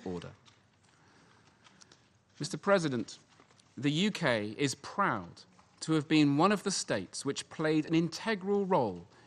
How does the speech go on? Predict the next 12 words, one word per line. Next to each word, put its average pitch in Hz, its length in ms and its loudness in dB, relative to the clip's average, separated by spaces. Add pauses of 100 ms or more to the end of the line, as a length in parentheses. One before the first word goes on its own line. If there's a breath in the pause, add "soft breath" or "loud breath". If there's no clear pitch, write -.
in 147 180 2
drafting 139 680 2
the 120 80 -4
Chemical 175 480 -4
Weapons 139 400 -2
Convention, 110 580 -4 (460 soft breath)
a 139 100 8
landmark 170 800 4
piece 110 340 -6
of 123 160 -2
international 110 600 -4
law. 98 260 -6